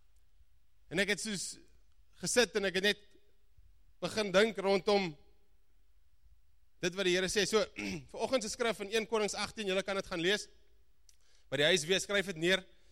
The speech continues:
Hierdie en dit wat ek laas week gedeel het, ehm, ek gaan dit so 'n bietjie herhaal, want ons het dit nie kon opneem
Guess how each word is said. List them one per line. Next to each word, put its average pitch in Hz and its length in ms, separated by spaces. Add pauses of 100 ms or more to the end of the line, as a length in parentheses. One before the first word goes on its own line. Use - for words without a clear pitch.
(480)
Hierdie 233 240
en 220 80
dit 220 100
wat 226 140
ek 196 80
laas 202 240
week 233 160
gedeel 202 300
het, - 200
ehm, 151 380
ek 151 80
gaan 190 140
dit 160 120
so - 140
'n 156 60
bietjie 196 180
herhaal, 185 260
want 180 140
ons - 80
het 185 80
dit 175 100
nie - 60
kon 190 120
opneem 170 460